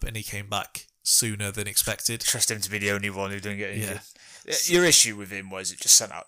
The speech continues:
Speaker 2: totally the wrong message that we're looking to get this guy out.
Speaker 1: Yeah, we
Speaker 2: He's
Speaker 1: gave him a
Speaker 2: gone,
Speaker 1: new
Speaker 2: he's
Speaker 1: deal.
Speaker 2: gone, he's gone,
Speaker 1: <laughs>
Speaker 2: four-year deal.
Speaker 1: Yeah. Um, but yeah, there's, behind the scenes, he must be the model professional
Speaker 2: <laughs> Yeah,
Speaker 1: because
Speaker 2: must
Speaker 1: we've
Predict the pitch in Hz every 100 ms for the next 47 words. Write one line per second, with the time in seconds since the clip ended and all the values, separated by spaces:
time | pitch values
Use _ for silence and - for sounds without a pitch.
0 | _ - 117 - 95 101 95 98 98 95
1 | 87 - 95 - _ _ _ _ 110 113
2 | 107 104 101 113 - - 107 98 95 95
3 | 117 104 107 104 92 110 95 107 101 110
4 | - 101 - - 123 95 90 95 92 -
5 | - 113 95 - - - - - 135 127
6 | 123 - _ _ _ _ _ _ _ _
7 | - 110 90 113 113 - - - - -
8 | _ _ _ - 120 131 120 - 117 104
9 | 95 92 - - - 98 104 95 - 104
10 | 92 98 98 98 98 - 101 - 151 -
11 | 170 160 156 113 143 110